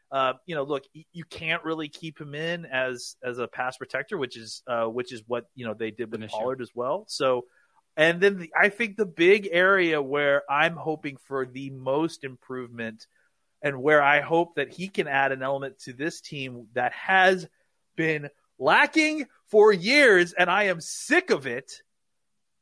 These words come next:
Speaker 1: I hope that Deuce Vaughn brings the screen game back to the Cowboys
Speaker 2: Yeah.
Speaker 1: because the Cowboys have desperately needed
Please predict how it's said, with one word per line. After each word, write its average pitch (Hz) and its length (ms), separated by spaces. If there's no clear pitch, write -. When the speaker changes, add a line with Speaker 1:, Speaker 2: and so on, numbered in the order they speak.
Speaker 1:
I 226 240
hope 226 240
that 170 120
Deuce 170 180
Vaughn 156 300
brings 135 320
the 113 120
screen 127 520
game 104 200
back 95 240
to - 80
the 95 60
Cowboys - 560
Speaker 2:
Yeah. 117 100
Speaker 1:
because 147 340
the 170 100
Cowboys 214 500
have 151 180
desperately 175 640
needed 131 500